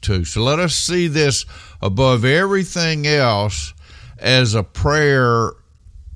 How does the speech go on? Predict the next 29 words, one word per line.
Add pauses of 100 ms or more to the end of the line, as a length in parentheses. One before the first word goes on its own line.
(260)
call
to (200)
trusting
God, (240)
to
knowing
that
He
is
God, (520)
to
knowing
that
He
is
the
answer
to
all
of
our
questions. (680)
And
then
the
second
thing
is
that,